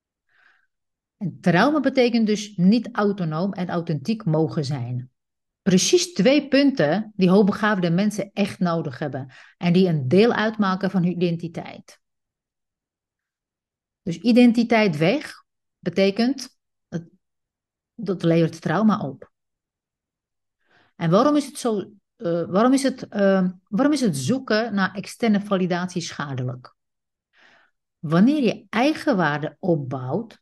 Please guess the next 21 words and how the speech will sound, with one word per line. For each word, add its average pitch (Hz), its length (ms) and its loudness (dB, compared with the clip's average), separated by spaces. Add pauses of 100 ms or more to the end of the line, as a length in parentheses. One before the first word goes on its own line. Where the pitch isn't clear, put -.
(100)
moet 214 220 0
je 226 100 4
je - 220 0
aandacht 247 460 2
vestigen 196 600 -2
op 156 200 -2
hoeveel 208 420 0
macht 175 380 0
je - 180 -8
andere 214 360 4
mensen 226 360 0
geeft. - 460 -16 (960)
Dus - 180 -8 (120)
met 196 200 2
andere 202 200 4
woorden, 214 340 4
geef 254 420 2
je 254 100 0
je 226 120 4
macht 180 340 4
weg 220 500 -4